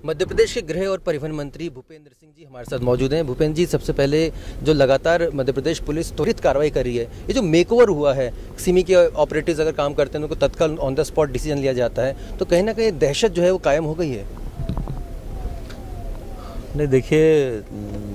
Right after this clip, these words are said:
Speaker 2: मध्य प्रदेश की पुलिस को, अ, सक्षम बनाने के लिए, आधुनिक संसाधन,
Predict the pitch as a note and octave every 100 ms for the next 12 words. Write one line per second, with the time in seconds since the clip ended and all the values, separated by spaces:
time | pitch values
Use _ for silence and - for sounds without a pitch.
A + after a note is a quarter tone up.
0 | G#2 G#2+ G#2 G2 A2 A#2+ B2 B2 - B2+
1 | - A#2 A2+ A#2 - - C3 A#2+ A#2+ A#2
2 | A#2+ A#2 A2+ - - - - - - -
3 | - - - - C3+ A2+ G#2+ G2+ G#2 G2+
4 | G#2 - - - - - A2 - A#2+ A#2+
5 | G#2 G#2 A2 G#2 A#2+ A#2 B2 D#3 - -
6 | - - - - - - - - - G#2+
7 | G#2 A2+ A#2+ - A#2 G#2 A#2 A#2 B2 B2
8 | A#2+